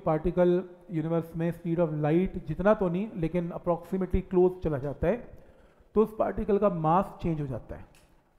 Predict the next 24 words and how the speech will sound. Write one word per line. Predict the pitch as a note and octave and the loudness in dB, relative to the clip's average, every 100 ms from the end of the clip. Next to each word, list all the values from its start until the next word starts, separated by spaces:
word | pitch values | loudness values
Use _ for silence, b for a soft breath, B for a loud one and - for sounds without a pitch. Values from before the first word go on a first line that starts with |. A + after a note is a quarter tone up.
| - | -8
Mass | D3 D3+ F3+ - - - - | 0 2 2 -2 -18 -20 -12
मतलब | D#3+ F3 E3+ - | -4 -2 -4 -8
अगर | D#3 E3 | -2 0
वो | E3 | 0
rest | D3 E3+ - | 2 0 0
पे | G3 | -2
पड़ा | F#3 E3+ | 2 2
हुआ | E3+ E3+ | 4 4
है | F3 | 2
तो | F3 | 0
उसका | C#3+ F3+ | -4 -4
mass | D#3+ D#3+ - | -2 -6 -4
एम | D#3 | -6
नॉट | D3 C#3+ D#3 | -2 -2 2
है, | F#3+ B3 - - b b b b | 2 0 -12 -20 b b b b
और | D#3 | -10
particle | - D3 D#3+ F3 | 0 0 2 2
अगर | F3+ F3+ | 4 4
v | D3+ G#3 | 2 2
velocity | G#3+ G3+ G#3 G3+ | 4 4 2 0
से | G3+ | 0
move | F#3 F#3 | 0 -2
करता | F#3 D#3+ | -2 0
है, | D#3 | -2